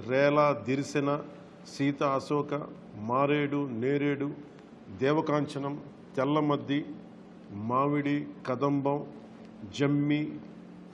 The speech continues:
వెలగ, సీతాఫలం ఇలాంటి ఇంకా ఎన్నో మన జాతుల మొక్కల్ని నాటాలని అందరినీ అభ్యర్థిస్తున్నాం, కోరుకుంటున్నాం. ఇరవై తొమ్మిది శాతం ఉన్న మన పచ్చదనాన్ని యాభై శాతం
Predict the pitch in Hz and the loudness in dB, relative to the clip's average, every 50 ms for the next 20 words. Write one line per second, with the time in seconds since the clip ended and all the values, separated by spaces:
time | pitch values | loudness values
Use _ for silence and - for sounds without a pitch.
0 | 101 98 123 131 135 147 147 139 147 147 156 - - - - - - - - - | -6 -2 2 4 6 6 6 6 6 4 2 0 -4 -12 -16 -16 -18 -18 -18 -18
1 | - - - - - - - - - 156 156 151 160 160 147 151 156 151 156 147 | -20 -20 -20 -20 -18 -18 -14 -2 2 2 2 4 6 4 4 6 4 4 4 6
2 | 143 143 147 151 151 147 147 147 131 127 - - - - - - - - - - | 6 6 6 4 4 2 2 2 0 0 -2 -6 -12 -16 -18 -20 -20 -14 -8 -4
3 | 147 143 175 160 151 151 156 170 170 156 143 135 123 120 - - - - - - | 0 2 4 6 6 6 4 4 4 4 4 2 2 -2 -4 -10 -14 -16 -16 -12
4 | - 110 110 135 156 165 139 143 156 160 151 170 165 156 147 143 139 139 - 147 | -8 -2 0 2 2 2 4 4 4 4 4 4 2 2 4 2 2 2 0 0
5 | 143 147 147 139 123 120 123 - - - - - - - - 117 120 131 139 135 | 0 2 2 0 0 -2 -6 -10 -14 -16 -18 -18 -18 -14 -8 -2 0 0 2 2
6 | 151 147 151 147 135 127 131 135 139 139 131 120 117 120 143 135 - 135 135 - | 2 2 2 2 0 0 0 0 0 2 0 0 2 2 2 2 2 -2 -6 -6
7 | - 139 131 135 131 117 117 123 120 117 123 117 110 113 117 120 135 - - - | -4 -4 -4 -4 -4 -4 -4 -4 -4 -4 -4 -6 -6 -6 -8 -8 -10 -12 -16 -20
8 | - - - - - - - - - 120 139 160 170 170 165 170 165 165 147 156 | -20 -20 -20 -20 -20 -20 -16 -6 -2 2 4 6 6 6 6 4 4 2 2 0
9 | 147 - 170 151 151 151 165 165 160 156 151 151 147 143 139 139 135 139 131 - | 0 2 4 2 4 2 2 0 2 2 2 2 2 2 2 0 0 -2 -4 -4
10 | - 151 143 151 147 147 147 147 147 139 120 - - - - - - - - - | -2 0 2 2 4 4 4 4 2 0 0 -2 -6 -10 -16 -18 -18 -18 -18 -16
11 | - - 104 123 135 147 151 165 156 160 156 151 151 151 160 | -10 -4 0 4 4 6 6 4 4 4 4 4 4 2 0